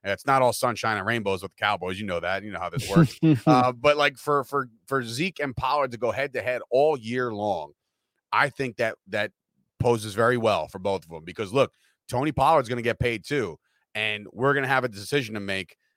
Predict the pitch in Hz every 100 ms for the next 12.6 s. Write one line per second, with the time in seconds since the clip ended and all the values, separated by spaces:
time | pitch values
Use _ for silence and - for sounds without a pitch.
0 | - 120 104 - 117 107 101 - 110 120
1 | 120 - 147 127 87 90 98 98 - -
2 | 147 135 123 - 202 147 113 98 98 -
3 | - _ _ - 104 113 98 107 104 101
4 | 110 98 - 113 107 101 101 101 101 90
5 | 101 113 135 143 123 135 143 139 156 -
6 | 73 76 87 110 101 123 131 110 110 107
7 | 110 107 _ _ _ - 110 113 104 117
8 | - 208 - 113 92 - 127 - 123 110
9 | 113 151 170 220 214 220 175 _ _ -
10 | 170 190 185 160 131 143 175 196 196 160
11 | 143 135 156 156 147 147 127 160 151 143
12 | 143 131 143 139 139